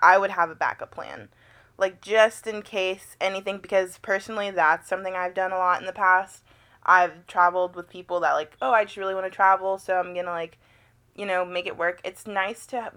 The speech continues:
be able to, like, do your own thing if, like, maybe you're not, like, because, you know, so you never know, like, who you're traveling with. Maybe they wanna do something and you wanna do something else. And you don't want to, like, be feeling bad about your trip because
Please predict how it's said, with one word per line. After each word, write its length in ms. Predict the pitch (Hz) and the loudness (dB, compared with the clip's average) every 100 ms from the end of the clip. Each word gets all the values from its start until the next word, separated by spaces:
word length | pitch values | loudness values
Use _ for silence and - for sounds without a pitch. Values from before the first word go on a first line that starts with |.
| _ | _
be 220 | 202 196 | -12 -2
able 240 | 190 190 190 | -2 -2 -8
to, 100 | 196 | -4
like, 240 | 180 180 | -4 -4
do 100 | 190 | -14
your 220 | 196 190 | -6 -2
own 160 | 156 175 | -2 -4
thing 580 | - 240 226 220 214 214 _ _ _ _ _ _ | -8 -8 -6 -8 -12 -14 _ _ _ _ _ _
if, 260 | 185 196 196 | -2 -2 -2
like, 160 | 170 | -2
maybe 240 | 175 170 170 | -2 -8 -6
you're 300 | 170 165 175 | -6 -6 0
not, 320 | 170 156 - | 4 4 4
like, 180 | 160 - - | -2 -6 -18
because, 240 | 233 233 208 _ _ | -6 -4 -4 _ _
you 100 | 214 | -8
know, 120 | 214 202 | -6 -6
so 80 | - | -8
you 60 | 240 | -2
never 220 | 233 226 | -2 -2
know, 240 | 208 202 | 0 0
like, 200 | 196 180 | 2 -2
who 140 | - 214 | -6 -10
you're 100 | 196 | 0
traveling 280 | 185 175 175 | 2 2 -4
with. 160 | 175 | -6
Maybe 240 | 185 190 190 | -8 -10 -2
they 140 | 180 | 0
wanna 160 | 185 180 | 0 -6
do 160 | 185 | -8
something 340 | 180 185 185 170 | -10 -6 -6 -8
and 100 | 165 | -10
you 80 | |
wanna 120 | 160 170 | -10 -10
do 120 | 160 | -14
something 280 | - 143 151 | -14 -12 -8
else. 320 | 101 - _ - - - | -8 -8 _ -20 -20 -4
And 240 | 190 196 | -4 -2
you 80 | 202 | -2
don't 220 | 196 170 | -4 -2
want 340 | 190 185 175 - _ - | -2 -2 -4 -10 _ -4
to, 100 | 208 | 0
like, 180 | 180 | 0
be 100 | 185 | -4
feeling 320 | 180 185 185 175 | -6 -4 -4 0
bad 200 | 165 170 | 0 2
about 180 | 165 143 | -2 -6
your 80 | |
trip 300 | 170 185 165 | -8 -6 -6
because 540 | - 165 165 156 151 | -8 -6 -4 -4 -8